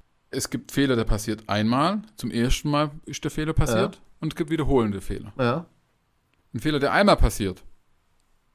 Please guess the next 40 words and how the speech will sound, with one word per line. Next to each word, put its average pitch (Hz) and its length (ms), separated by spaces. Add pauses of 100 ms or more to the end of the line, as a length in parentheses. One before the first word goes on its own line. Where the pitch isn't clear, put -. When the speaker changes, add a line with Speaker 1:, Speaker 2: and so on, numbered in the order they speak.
(260)
Speaker 1:
shit - 220
happens, 127 380
geil, 110 260
der 113 80
ist 107 100
passiert, 135 360
kann 113 140
ich 101 80
nachbessern. 110 480 (520)
Speaker 2:
Ja. 90 400 (140)
Speaker 1:
Ein 113 140
Fehler, 117 200
der 104 140
wieder-, 107 260 (100)
wiederholt 117 460
passiert, - 480 (1800)
da 120 140
muss 151 180
ich 135 60
mich 117 140
als 113 120
Chef 135 140
selber 147 300
hinterfragen, 135 800 (560)
warum 156 340 (160)
er 104 180
wiederho-, 104 360
wie-, 113 220
mehrmals 101 440
passiert - 340
ist. - 160
Speaker 2:
Mhm. 107 400 (180)
Speaker 1:
Das - 100
heißt, 110 140
hier 170 80
müssen 165 140
wir 180 80
schon 170 120
mal 151 100
grundlegend 120 720